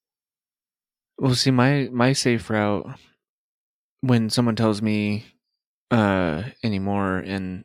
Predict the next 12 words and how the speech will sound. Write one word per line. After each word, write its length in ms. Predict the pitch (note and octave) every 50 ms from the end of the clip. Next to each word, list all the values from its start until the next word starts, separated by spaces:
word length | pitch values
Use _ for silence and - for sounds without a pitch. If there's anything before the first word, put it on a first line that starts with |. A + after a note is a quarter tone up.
| _ -
I 160 | F#2+ G2 F#2+
at 140 | F#2+ F#2 C#2+
least 240 | F#2+ G#2+ G2 - -
have, 200 | G2+ F2+ D#2+ -
if 220 | G2 G#2 G2+ - -
I 80 | F#2+
have 220 | F#2 G2 G2 F#2 -
it 80 | F#2
on 100 | F#2+ F#2
my 120 | F2+ E2+ F2+
shelf, 540 | - - G2 G2 F2+ F2+ F2+ - - - - _ _ _ - - _ _ _ _ _ _ _ _ -
um, 500 | A2+ G#2+ G2+ F#2 F2+ F2+ F2+ F#2 F#2 A2+